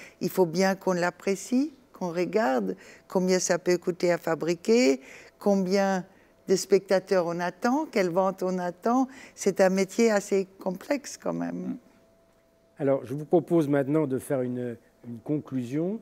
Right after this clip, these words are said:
Speaker 1: Oui.
Speaker 2: en, en, en donnant votre, vos perspectives pour, euh, euh,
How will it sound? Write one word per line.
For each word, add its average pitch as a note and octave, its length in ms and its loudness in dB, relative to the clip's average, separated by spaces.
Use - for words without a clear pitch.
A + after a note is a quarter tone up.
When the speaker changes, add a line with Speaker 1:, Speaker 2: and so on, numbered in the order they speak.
Speaker 1:
Oui. F3 120 -2
Speaker 2:
en, G#3+ 200 -4
en, A#2 360 -4
en A#2+ 100 0
donnant C3+ 480 0
votre, C3+ 380 -4
vos A#2+ 440 -6
perspectives D#3 800 -6
pour, C#3 300 -4
euh, A#2 200 -4
euh, - 140 -14